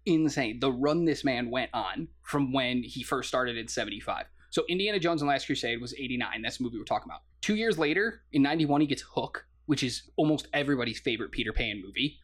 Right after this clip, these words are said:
Ninety-three, we get Jurassic Park and Schindler's List. Ninety-seven, The Lost World, Jurassic Park, and Amistad, which is a brilliant movie.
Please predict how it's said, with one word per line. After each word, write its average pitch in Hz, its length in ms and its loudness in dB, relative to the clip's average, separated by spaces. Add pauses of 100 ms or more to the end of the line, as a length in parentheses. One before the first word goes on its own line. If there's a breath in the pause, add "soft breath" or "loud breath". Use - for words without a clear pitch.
(120)
Ninety-three, 165 720 2
we 196 100 0
get 143 140 0
Jurassic 123 420 -4
Park 143 380 0
and 147 280 4
Schindler's 151 480 2
List. - 480 -2 (160)
Ninety-seven, 147 600 0
The 165 80 2
Lost 131 380 2
World, 123 240 0
Jurassic 113 420 -2
Park, - 300 2
and 139 220 2
Amistad, 123 640 0 (140)
which - 80 -6
is 123 100 -2
a 123 60 0
brilliant 123 580 -4
movie. 113 400 -4